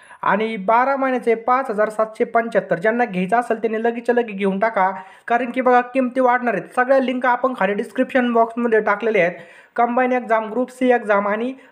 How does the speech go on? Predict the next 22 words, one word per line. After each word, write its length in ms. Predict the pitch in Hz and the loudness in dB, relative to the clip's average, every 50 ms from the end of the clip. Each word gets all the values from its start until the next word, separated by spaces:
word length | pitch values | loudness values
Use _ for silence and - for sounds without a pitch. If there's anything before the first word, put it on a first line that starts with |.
| _ | _
राज्यसेवा 540 | - 208 233 240 240 262 254 - 247 240 247 | 0 0 0 0 -2 -4 0 4 4 4 4
एक्झाम 240 | 240 208 208 190 208 | 4 4 0 0 2
या 100 | 214 220 | 0 -2
सगळ्यांसाठी 600 | 214 - 233 240 247 254 262 247 254 247 240 254 | 0 0 0 2 2 2 2 2 0 0 0 0
तुम्हाला 240 | 196 247 233 220 220 | -2 0 2 2 2
उपयुक्त 380 | 220 226 - 262 262 - - | 2 2 0 -4 -6 0 2
असं 180 | 247 240 240 226 | 0 2 2 -2
सबस्क्रिप्शन 560 | 202 - 233 226 - - 254 - - 254 220 | -4 -6 -6 -6 0 -2 -2 0 2 0 2
असणार 260 | 226 - 233 240 208 | 2 0 2 2 2
आहे. 140 | 175 170 180 | 2 2 0
तुम्ही 460 | 180 - - - - _ 247 254 240 | -2 -6 -14 -20 -4 _ 2 2 4
बाहेर 260 | 185 190 190 208 226 254 | 4 2 2 2 2 4
जर 140 | 269 269 | 4 2
क्लास 260 | 269 269 254 247 254 247 | 4 4 2 2 2 2
लावले 260 | 254 240 233 240 247 233 | 2 2 2 2 2 0
मित्रांनो 380 | 233 240 240 254 240 214 190 | -2 0 0 2 2 2 2
तर 100 | 185 208 | 2 2
बाहेर 260 | 196 180 175 180 202 | 0 2 2 2 0
क्लासची 340 | 226 220 233 226 226 226 247 | 0 2 0 0 0 0 -6
फी 140 | 220 196 214 | -6 -4 0
भरपूर 340 | 175 170 180 180 - 254 220 | 2 2 2 4 4 4 4
आहे, 160 | 170 170 180 | 4 2 0